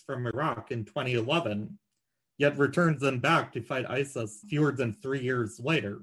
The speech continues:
Now, one might see those as two different wars. I think that's a mistake, and one of the reasons it's a mistake is that the actual authorizations that are being drawn upon for why it was okay to return U S forces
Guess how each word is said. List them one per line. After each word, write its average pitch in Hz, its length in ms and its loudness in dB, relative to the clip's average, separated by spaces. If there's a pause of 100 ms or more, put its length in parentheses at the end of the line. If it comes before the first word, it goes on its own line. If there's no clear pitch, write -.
(600)
Now, 143 180 6
one 160 220 6
might 170 300 4
see 120 580 -2 (180)
those 123 340 0
as 110 360 -2 (100)
two 127 200 -6
different 135 420 -2
wars. 107 500 -6 (760)
I 139 100 0
think 131 220 4
that's 127 400 0 (100)
a 127 60 -4
mistake, 120 640 2
and 117 160 -2
one 151 140 6
of 160 100 2
the 139 80 -2
reasons 110 500 -2
it's 107 240 -8
a 107 80 -4
mistake 113 600 -4 (600)
is 120 140 0
that 147 240 6
the 143 120 2
actual 160 380 2
authorizations 135 960 -2
that 117 140 0
are 113 100 2
being 113 260 -2
drawn 120 320 0
upon 107 600 -2 (580)
for 127 140 2
why 131 260 4
it 127 80 4
was 127 180 2
okay 120 300 2
to 113 140 -4
return 160 460 0
U 113 180 2
S 104 160 -4
forces 110 720 -6